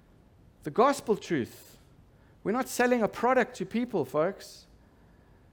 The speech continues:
And the truth is, we are all sinners. We were all like Paul.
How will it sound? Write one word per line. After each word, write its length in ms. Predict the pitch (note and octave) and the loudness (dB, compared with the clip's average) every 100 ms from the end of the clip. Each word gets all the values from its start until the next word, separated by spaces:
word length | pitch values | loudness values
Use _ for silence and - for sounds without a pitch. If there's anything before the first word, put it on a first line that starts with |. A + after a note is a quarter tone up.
| _ _ _ _ D3 | _ _ _ _ -14
And 100 | C#3 | -10
the 60 | D#3 | -8
truth 340 | - B3 - | -4 -4 -2
is, 180 | F3 D#3+ | -2 0
we 140 | F#3+ | 4
are 100 | F#3 | 4
all 260 | F3 G#3+ A#3 | 4 2 2
sinners. 760 | - A#3 A#3 A#2+ F#2+ - - - - - - - - - _ - | 0 -2 0 -2 -4 -16 -20 -20 -20 -20 -20 -20 -20 -20 _ -4
We 100 | E3+ | 2
were 100 | G#3 | 4
all 220 | A3+ D#4 | 6 6
like 240 | B3+ G#3 | 4 2
Paul. 340 | - D#3+ G#2 | 0 0 0